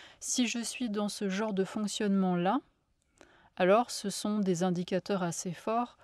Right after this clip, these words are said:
que nous sommes en train de vivre un stress, euh, chronique.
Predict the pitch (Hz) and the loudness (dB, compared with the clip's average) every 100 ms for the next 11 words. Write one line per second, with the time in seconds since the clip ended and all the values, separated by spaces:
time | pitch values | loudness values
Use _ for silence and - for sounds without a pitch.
0 | - - 196 185 - 202 214 175 156 - | -20 -4 -2 -2 0 0 0 -4 -6 -4
1 | 196 208 - 170 180 185 180 165 175 190 | -2 -2 -4 -4 -2 0 -2 -4 -2 -2
2 | 190 190 - 160 156 - 196 196 - 165 | -2 -6 -6 -6 -6 -4 -4 -4 -4 -6
3 | - 196 180 165 - | -6 -4 -4 -4 -10